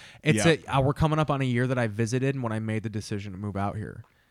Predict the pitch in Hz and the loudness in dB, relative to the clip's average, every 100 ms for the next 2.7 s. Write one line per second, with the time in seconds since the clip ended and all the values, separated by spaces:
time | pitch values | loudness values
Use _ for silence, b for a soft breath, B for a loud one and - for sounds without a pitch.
0 | b b 117 120 - 139 135 123 143 160 | b b -2 0 0 0 0 0 2 4
1 | 180 165 143 147 104 95 131 135 120 123 | 4 4 4 2 2 0 0 0 -2 -4
2 | 127 123 120 120 123 120 | -2 2 4 4 4 2